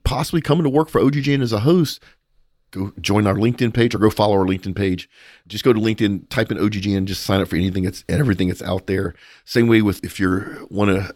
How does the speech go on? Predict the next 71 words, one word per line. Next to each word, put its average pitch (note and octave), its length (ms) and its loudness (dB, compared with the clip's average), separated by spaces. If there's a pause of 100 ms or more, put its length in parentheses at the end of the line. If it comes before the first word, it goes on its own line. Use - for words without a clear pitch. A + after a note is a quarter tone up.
submit A#2 260 -2
a F#2 40 2
question G2+ 360 2
for - 80 -6
Oil F#2 180 2
and F#2 80 -2
Gas F#2 260 -2
This - 240 -8
Week, C#3 340 0 (360)
either G2+ 180 -2
go F#2+ 200 2
to F#2+ 240 0
O F#2+ 120 4
G F#2 100 -2
G F#2+ 160 0
N F2+ 60 2
dot F2+ 200 0
com, F2+ 240 -2
oil D#2+ 140 0
and F2+ 80 -2
gas E2+ 140 -4
this - 120 -8
week G#2 160 0
dot F#2+ 220 -2
com. F#2+ 340 0 (300)
If - 160 -18
we F2+ 120 -2
read F#2+ 200 2
your F#2 80 0
question F#2+ 340 0
on F2+ 60 0
there, F2+ 140 0
you E2+ 100 -8
get E2+ 160 -4
a E2 40 -8
big D2+ 200 -6
shout G#2+ 300 0
out. G2+ 320 0 (260)
If E2+ 140 -10
you G#2 80 -2
wanna A2+ 140 4
know A2 120 4
about G2+ 300 2
all G2+ 140 0
the G2+ 80 0
oil G2 180 0
and G2 80 -2
gas G2 220 -2
events F#2 280 -2
that F2 80 -4
are F2 40 -2
going G2 340 0
on, D#3 460 2
sign G2 280 -2
up F#2+ 120 -4
for - 100 -8
the E2+ 60 -4
free G2+ 320 0
monthly G2+ 320 0
oil G2 160 0
and F#2+ 80 -2
gas F#2 200 -4
events F#2 280 -2
newsletter. A2 440 2
Link F2+ 240 -4
is D2+ 180 -6
also B2+ 320 0
in C#3 60 4
the B2 60 -2
show C#3 220 0
notes. C3+ 380 -2